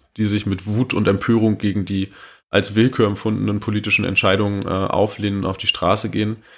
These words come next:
Das Lustige ist, es sind immer die, die am privilegiertesten sind und die, denen es am besten geht und die am wenigsten zu befürchten haben, die da auf die Straße gehen und sich beschweren.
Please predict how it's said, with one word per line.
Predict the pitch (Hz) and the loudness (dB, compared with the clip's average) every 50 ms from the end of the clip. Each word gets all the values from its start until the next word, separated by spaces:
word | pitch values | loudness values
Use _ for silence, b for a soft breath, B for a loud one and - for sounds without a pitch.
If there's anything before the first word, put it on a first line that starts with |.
| b b b | b b b
Das | - 101 - | -6 -2 2
Lustige | 110 135 151 - - 123 107 110 | 2 2 2 2 2 2 2 2
ist, | 110 101 98 | 2 2 0
es | 95 | 0
sind | - 110 107 | 0 0 0
immer | 101 110 107 107 | 2 2 0 0
die, | 104 104 104 | 0 -2 -2
die | 98 - 104 | 0 0 0
am | 90 98 | 0 0
privilegiertesten | - - 110 98 104 95 98 90 98 95 92 98 95 - - 92 | -2 -4 -2 -2 -2 -2 0 0 0 0 0 -2 -4 -4 -4 -4
sind | 87 87 85 92 107 - - _ _ _ _ _ _ _ | -2 -2 -4 -4 -6 -10 -16 _ _ _ _ _ _ _
und | - 90 98 92 - - - - _ _ - | -4 -2 -2 -2 -4 -6 -12 -14 _ _ 0
die, | 101 98 95 95 90 90 | 2 2 2 2 2 0
denen | - 98 98 101 | 2 2 2 2
es | 90 - | 2 0
am | 69 95 87 | 0 2 2
besten | 101 113 - - 113 110 | 2 2 2 0 -2 0
geht | 104 107 104 - | 0 0 0 0
und | - 101 87 - | -2 -2 -2 -4
die | 95 95 95 98 92 90 - | -4 -2 0 0 -2 -2 -2
am | - 85 98 | -4 -2 0
wenigsten | 98 98 113 110 - - 98 | 0 0 0 -2 -2 -4 -4
zu | - - 101 | -4 -6 -8
befürchten | 98 - - 92 92 - - 95 95 | -6 -4 -2 -2 -2 -2 -2 0 2
haben, | 92 92 92 95 95 104 104 b b b b b b b _ _ - | 2 2 2 0 -2 -6 -6 b b b b b b b _ _ -4
die | 101 | 0
da | 92 98 87 | 2 2 2
auf | 82 80 | 2 0
die | - 101 | -2 -2
Straße | - - - - 95 92 - 92 | -2 0 2 2 2 2 0 -2
gehen | 92 95 90 82 | -2 -2 -2 -2
und | 87 - | -4 -4
sich | - 82 - | -6 -8 -6
beschweren. | - - 98 - - 85 85 87 85 107 110 | -4 -2 -2 0 0 0 0 0 -2 -4 -6